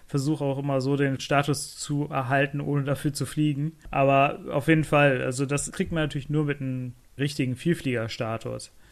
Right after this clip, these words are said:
Aber wollen wir noch mal ein bisschen so auf diese anderen Vorteile zurückkommen, die du eben ja noch mal erwähnt hast, dass du ja zu, zum Beispiel Priority Boarding,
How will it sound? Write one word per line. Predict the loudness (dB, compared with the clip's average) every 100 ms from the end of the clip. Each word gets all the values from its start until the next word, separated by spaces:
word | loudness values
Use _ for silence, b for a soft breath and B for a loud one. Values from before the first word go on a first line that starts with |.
| B B B B 2
Aber | 4 8
wollen | 8
wir | 8
noch | 6
mal | 4
ein | 4
bisschen | 0 2
so | 4 4
auf | 4
diese | 0 2 0 2
anderen | 2 4 2
Vorteile | 6 4 6 6 6 4 4 0
zurückkommen, | 0 2 4 4 2
die | 2
du | 0
eben | 0 0
ja | 0
noch | 0
mal | -2
erwähnt | 0 0 0 -2
hast, | -2
dass | -2 -2
du | -2
ja | -2
zu, | -2 -4 -6
zum | -4
Beispiel | -2 0 -2
Priority | 0 2 8 8 8 2
Boarding, | 0 2 2 2 2 0 -4